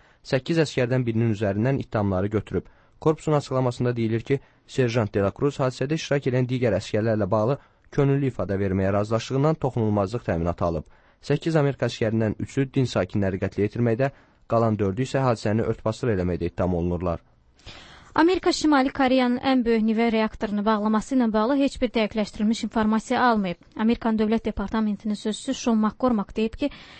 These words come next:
Speaker 2: Şimali Koreya mediası bu hadisənin baş verməsini iddia eləyir, amma hələ ki Amerikada bununla bağlı dəqiq məlumat yoxdur. Nüvə proqramını dayandırmağın əvəzində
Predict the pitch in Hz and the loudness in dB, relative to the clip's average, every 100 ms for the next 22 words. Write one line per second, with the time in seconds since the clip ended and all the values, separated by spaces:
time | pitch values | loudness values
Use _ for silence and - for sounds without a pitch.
0 | - - 311 302 330 277 285 254 240 214 | -6 2 4 4 2 4 4 4 2 0
1 | 233 - 247 233 226 - 233 247 240 226 | -2 -2 0 2 0 0 -2 2 2 0
2 | 240 214 214 - 247 220 - 240 226 294 | 0 0 0 0 0 0 2 2 2 2
3 | 294 277 311 - - 302 285 - 277 240 | 4 4 2 -6 -6 0 0 2 2 2
4 | 247 220 214 269 247 233 233 214 202 220 | 2 -2 -2 -2 0 2 2 2 0 0
5 | 247 214 226 220 202 196 226 240 214 - | 0 -2 0 0 2 0 0 0 -2 -2
6 | 170 - - - - - 302 294 269 226 | -10 -12 -20 -20 -6 2 2 2 2 2
7 | 226 240 233 214 208 214 214 226 214 202 | 2 2 2 0 0 0 2 2 2 0
8 | 202 208 | 0 -2